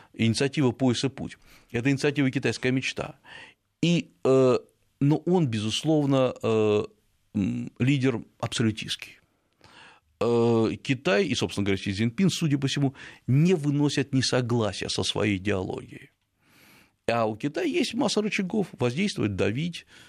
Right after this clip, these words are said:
обсуждать. И в этом плане, конечно, э,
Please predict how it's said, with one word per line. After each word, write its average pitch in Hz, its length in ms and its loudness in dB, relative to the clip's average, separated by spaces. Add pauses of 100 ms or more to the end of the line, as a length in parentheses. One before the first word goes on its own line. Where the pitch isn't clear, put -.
(100)
обсуждать. 123 760 -2 (540)
И 139 320 4
в 147 160 0
этом 190 260 -2
плане, 175 380 0
конечно, 147 680 0 (100)
э, 113 460 2